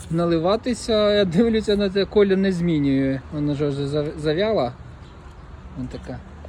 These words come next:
невелика, ну тут горщик невеликий. Не зрозумію, не можу поки що зрозуміти, який це сорт. О,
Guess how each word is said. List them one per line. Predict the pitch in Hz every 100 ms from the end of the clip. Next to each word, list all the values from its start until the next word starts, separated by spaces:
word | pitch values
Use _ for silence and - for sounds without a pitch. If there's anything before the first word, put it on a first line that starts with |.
| - 143
невелика, | 135 151 220 214 156
ну | 170 139 143
тут | 131
горщик | 135 135 - 131
невеликий. | 135 139 180 185 - 104 - - - - - - - - - - - - - - - - - - - - - - - - - - - - - - - - - 143
Не | 139 143
зрозумію, | 143 147 135 139 135 123 123 123
не | 120 123
можу | 127 123 131 127
поки | 143 - - 147
що | - 170
зрозуміти, | 160 165 160 170 160 170
який | 151 - 156 -
це | 160
сорт. | - 233 254 - - - - - - - - - - - - - - - - - -
О, | -